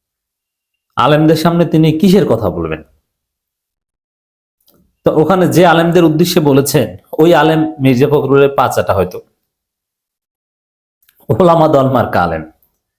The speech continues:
নইলে মির্জা ফখরুলরে কোনো আলেমদের প্ল্যাটফর্মে দাওয়াত দেওয়া হয়? At least বিএনপির দাড়ি চাচা নেতাদের মধ্যে যদি দাওয়াত দেয়নি,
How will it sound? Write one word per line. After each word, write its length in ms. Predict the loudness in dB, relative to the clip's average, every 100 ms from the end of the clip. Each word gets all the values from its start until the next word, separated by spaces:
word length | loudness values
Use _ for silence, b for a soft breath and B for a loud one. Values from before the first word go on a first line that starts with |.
| _ _ _ _ _ _ _ _ _
নইলে 200 | 0 2
মির্জা 280 | 2 0 0
ফখরুলরে 520 | 0 0 2 2 2
কোনো 220 | 2 2 2
আলেমদের 420 | 2 0 0 0
প্ল্যাটফর্মে 500 | 0 -2 -2 -4 0
দাওয়াত 320 | 0 0 0
দেওয়া 160 | 0 2
হয়? 180 | -2 -4 -14 _ _ _ _ _ _ _
At 120 | -4 0
least 280 | 0 -2 0
বিএনপির 540 | 2 2 2 0 2
দাড়ি 240 | 2 2 2
চাচা 640 | 0 2 2 0 -6 -18 _ _ _ _ _ _ _ _
নেতাদের 400 | 0 0 2 0
মধ্যে 300 | 2 0 0
যদি 200 | 0 2
দাওয়াত 360 | 2 2 0 0
দেয়নি, 460 | 0 0 -2 -6